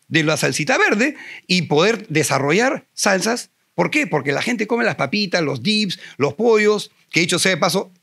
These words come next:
el pollo a la brasa es nuestro producto bandera que no lo estamos potenciando. El pollo a la brasa, eh, debería ser nuestro producto bandera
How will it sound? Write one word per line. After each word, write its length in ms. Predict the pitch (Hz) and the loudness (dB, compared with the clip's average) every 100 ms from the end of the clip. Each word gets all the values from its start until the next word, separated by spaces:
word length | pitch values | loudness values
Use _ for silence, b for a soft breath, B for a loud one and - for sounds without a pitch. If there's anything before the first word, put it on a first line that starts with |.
| - | -6
el 160 | 123 | -2
pollo 180 | 180 185 | 2 2
a 60 | 147 | 4
la 80 | 151 | 2
brasa 400 | 185 - 180 b b b | 2 0 -2 b b b
es 320 | 160 160 - | -2 -2 0
nuestro 520 | 147 147 147 - 139 | 0 2 0 0 0
producto 340 | 139 165 196 151 | 2 2 2 0
bandera 320 | 135 185 175 | 0 0 0
que 120 | 110 | -2
no 340 | 139 175 180 _ | 0 0 -2 _
lo 100 | 120 | -6
estamos 360 | 117 156 160 165 | -2 -2 -2 -2
potenciando. 640 | 123 110 117 175 113 - _ _ _ _ _ _ _ _ | -6 -4 0 0 -2 -8 _ _ _ _ _ _ _ _
El 160 | - 127 | -4 0
pollo 220 | 208 214 | 2 4
a 20 | |
la 80 | 170 | 4
brasa, 420 | 190 185 214 240 | 2 2 0 -2
eh, 120 | 143 - | -8 -4
debería 500 | 123 135 170 262 185 | 0 0 2 2 0
ser 160 | - 156 | 0 0
nuestro 260 | 151 127 | -2 -2
producto 280 | 117 147 170 | -2 -2 -2
bandera 380 | 156 156 165 | -2 0 -2